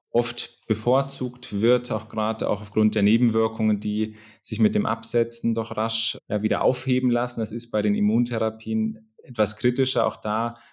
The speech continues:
muss man natürlich abwägen. Gerade junge Patienten besteht natürlich unter den Immuntherapien die Möglichkeit von Nebenwirkungen, die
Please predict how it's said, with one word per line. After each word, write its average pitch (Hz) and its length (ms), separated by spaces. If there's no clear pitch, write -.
muss 117 160
man 110 120
natürlich 110 340
abwägen. 113 420
Gerade 107 260
junge 113 240
Patienten 113 920
besteht 123 360
natürlich 117 240
unter 110 160
den 107 120
Immuntherapien 107 680
die 101 60
Möglichkeit 101 680
von 98 160
Nebenwirkungen, 104 640
die 98 320